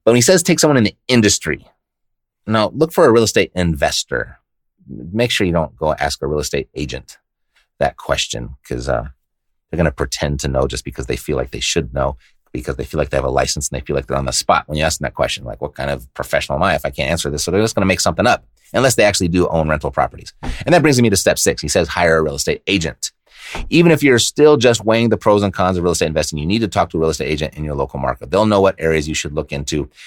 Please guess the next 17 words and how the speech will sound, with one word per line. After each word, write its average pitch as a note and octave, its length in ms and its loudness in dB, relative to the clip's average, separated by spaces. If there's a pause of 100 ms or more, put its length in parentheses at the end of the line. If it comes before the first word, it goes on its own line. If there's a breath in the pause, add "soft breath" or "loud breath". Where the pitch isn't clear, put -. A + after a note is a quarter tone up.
(180 loud breath)
and - 120 -2
what G2+ 140 4
potential E2+ 380 -2
hurdles D2+ 300 0
you C#2+ 80 -4
may C#2+ 100 -2
face C2 300 -6
as C#2 100 -6
a C#2 40 -6
real C2+ 100 -2
estate C2+ 200 -4
investor. B1+ 440 -4 (300 loud breath)
That E3+ 160 6
is B2+ 100 4
absolutely G#2+ 520 2
incorrect. F#2+ 760 0 (420)
That A2+ 300 4